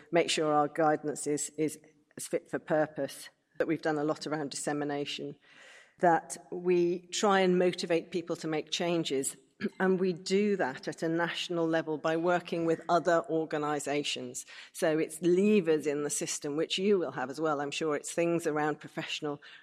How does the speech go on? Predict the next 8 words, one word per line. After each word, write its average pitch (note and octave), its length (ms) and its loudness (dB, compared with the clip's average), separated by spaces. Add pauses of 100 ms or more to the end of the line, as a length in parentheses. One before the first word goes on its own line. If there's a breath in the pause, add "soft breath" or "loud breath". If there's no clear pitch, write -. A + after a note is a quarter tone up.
regulation, D3+ 800 0 (200 loud breath)
professional D#3 580 -4
education D3 760 -6
and D3+ 180 -4
training, D3 640 -4 (380 loud breath)
inspection. G3 1000 2
There's F3+ 300 -2
a, D#3+ 180 0